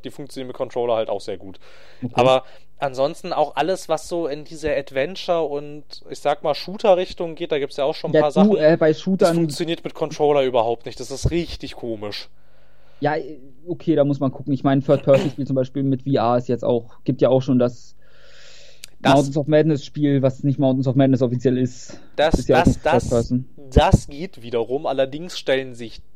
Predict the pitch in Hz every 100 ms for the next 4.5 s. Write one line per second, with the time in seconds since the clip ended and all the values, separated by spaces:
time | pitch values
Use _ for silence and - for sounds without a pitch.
0 | - - 120 110 - 104 147 196 196 190
1 | 202 - 185 170 175 170 160 - 147 156
2 | 160 165 - 143 135 160 117 127 151 165
3 | - - - 135 156 175 - 160 160 170
4 | 147 139 101 85